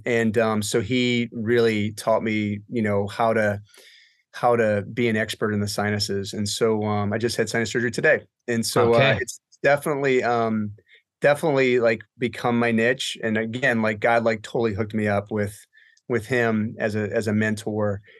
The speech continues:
Speaker 1: And, um, so, yeah, so that's, that's what, that's my, that's my, and then I do a lot of
Speaker 2: Mm.
Speaker 1: vertigo. I see a lot of vertigo patients. People don't really like vertigo,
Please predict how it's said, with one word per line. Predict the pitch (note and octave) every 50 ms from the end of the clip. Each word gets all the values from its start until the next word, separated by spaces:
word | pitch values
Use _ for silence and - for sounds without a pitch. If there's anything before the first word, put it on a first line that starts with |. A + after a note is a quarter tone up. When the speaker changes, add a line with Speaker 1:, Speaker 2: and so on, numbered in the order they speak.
| _ _ -
Speaker 1:
And, | A2 A2 A2 G#2+ G#2
um, | G#2+ G#2 G#2 G#2 G2 G2 F#2+ F#2+ G2 G#2
so, | - -
yeah, | C#3 D3 D#3+ D3+ B2+ A2 G#2+
so | G#2 - - B2
that's, | B2 C3+ C3 - -
that's | - C#3 - -
what, | D3+ C3 A2 B2
that's | C3+ C3+ C3+ -
my, | B2+ A#2 A2 G#2+ G#2+ G#2 - -
that's | A#2+ A#2 - -
my, | A#2 -
and | D3 D#3+
then | F#3 F#3+ F3
I | E3
do | C#3+ D#3 D#3+ D3+
a |
lot | A#2+ A2+ A2+ A#2
of | A2 G2+
Speaker 2:
Mm. |
Speaker 1:
vertigo. | G#2+ G#2 G#2+ A2+ G#2 A2+ A#2 A2+ A2+ A#2
I | A#2 A2+ A2
see | - - C3+
a | A2+
lot | A#2 A#2 A2
of | F#2+
vertigo | G2+ G#2 G#2 A2+ A2 A2+ A2
patients. | G2+ A#2+ A2+ A2+ A2 - A#2 A2+ G#2+ -
People | - - C3+ D3 C#3+
don't | C#3 C3+
really | C3+ C3 A#2+
like | G#2+ A2 A2+ A#2 A2 A2
vertigo, | B2+ C3 C3+ C#3+ C#3 D#3 D#3+ E3 E3